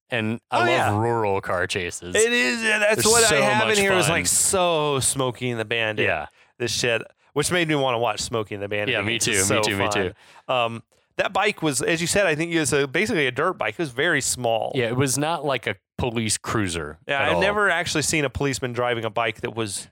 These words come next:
Speaker 2: small like that.
Speaker 1: No.
Speaker 2: This was a different era, but
Speaker 1: <laughs>
Speaker 2: anyway.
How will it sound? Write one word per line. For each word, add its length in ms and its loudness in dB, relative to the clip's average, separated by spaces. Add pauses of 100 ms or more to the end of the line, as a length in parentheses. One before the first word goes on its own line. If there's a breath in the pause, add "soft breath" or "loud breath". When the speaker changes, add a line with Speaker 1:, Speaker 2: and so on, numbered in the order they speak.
(340)
Speaker 2:
small 400 0
like 240 -8
that. 300 -8
Speaker 1:
No. 240 -4 (240)
Speaker 2:
This 160 -2
was 100 -4
a 60 -4
different 300 -2
era, 360 0
but 320 0 (220)
Speaker 1:
<laughs> 220 -18
Speaker 2:
anyway. 520 0